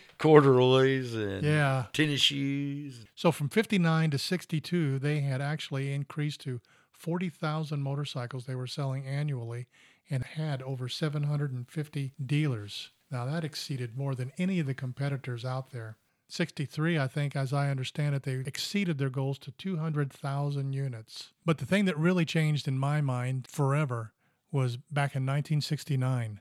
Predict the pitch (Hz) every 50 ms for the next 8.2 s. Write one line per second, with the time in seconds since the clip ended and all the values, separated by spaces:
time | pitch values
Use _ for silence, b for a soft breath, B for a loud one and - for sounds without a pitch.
0 | _ _ _ 147 135 131 131 127 127 127 123 104 117 139 139 135 135 135 131 123
1 | 123 123 131 123 120 117 117 123 139 _ - 170 170 - 180 160 151 156 156 -
2 | - 156 139 143 143 139 143 135 123 139 135 131 123 113 131 151 156 156 156 151
3 | 147 - - 160 151 143 143 143 131 - - 143 131 123 131 127 - - 139 127
4 | - - 123 113 104 _ _ - _ 156 156 147 156 147 147 143 127 127 143 139
5 | 127 123 123 123 123 131 - - - 160 151 147 147 139 147 151 135 143 127 -
6 | - 139 131 135 135 127 127 110 127 123 123 117 - - 131 120 117 120 123 -
7 | - - - _ _ - 139 127 123 123 120 120 123 123 123 131 - - 127 117
8 | 113 113 110